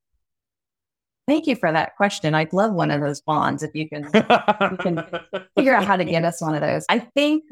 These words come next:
Speaker 1: one is that we realize, you know, look at what we are doing to track volunteer contributions and to think about contributions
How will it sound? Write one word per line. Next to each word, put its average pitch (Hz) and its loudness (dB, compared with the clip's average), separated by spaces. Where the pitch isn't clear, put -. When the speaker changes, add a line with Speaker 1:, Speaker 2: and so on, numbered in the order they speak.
Speaker 1:
one 220 2
is 190 -4
that 175 0
we 175 -10
realize, 190 2
you 190 -2
know, - -8
look 254 2
at 359 2
what 208 2
we 180 -2
are 175 4
doing - -4
to 175 -6
track 151 0
volunteer 156 -2
contributions 160 -4
and 170 -4
to 170 -2
think 170 -4
about 156 0
contributions 202 0